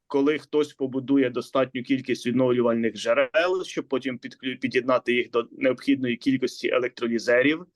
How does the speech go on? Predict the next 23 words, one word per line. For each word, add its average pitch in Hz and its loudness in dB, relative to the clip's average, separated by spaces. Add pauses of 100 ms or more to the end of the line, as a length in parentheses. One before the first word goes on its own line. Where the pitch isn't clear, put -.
(500)
І 143 2
тому 156 2
ті 147 0
ж 139 -8
самі 160 2
заправні 131 0
станції 139 0
для 123 0
водню, 156 0
вони 135 2
не 147 4
існують, 175 0
оскільки 147 0
там 156 0
ніхто 143 -2
не 139 2
буде 143 0
продавати 127 -2
сірий 127 -2
водень. - -16 (520)
Потрібно 156 2
дочекатися 139 -2
зеленого. 123 -2